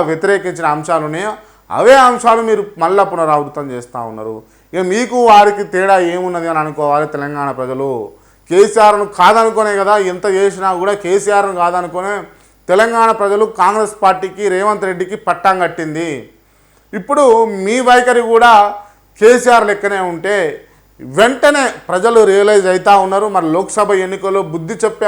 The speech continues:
అవకాశాలు ఉంటాయి. దయచేసి మీరు గమనించి ఇటువంటి కార్యక్రమాలకు తెరలేపకండి. మీరు ఇది మనసులో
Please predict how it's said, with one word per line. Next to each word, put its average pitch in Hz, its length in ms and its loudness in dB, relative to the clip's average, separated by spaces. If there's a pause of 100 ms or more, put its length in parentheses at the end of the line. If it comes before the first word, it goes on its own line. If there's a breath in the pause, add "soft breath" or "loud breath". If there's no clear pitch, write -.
అవకాశాలు 180 480 -2
ఉంటాయి. 185 200 -8 (520 soft breath)
దయచేసి 220 640 2
మీరు 202 240 0
గమనించి 185 500 -4 (500 soft breath)
ఇటువంటి 208 360 0 (140)
కార్యక్రమాలకు 180 720 2 (100)
తెరలేపకండి. 147 800 -4 (1300)
మీరు 151 180 -4 (460 soft breath)
ఇది 135 100 -8 (100)
మనసులో 160 300 0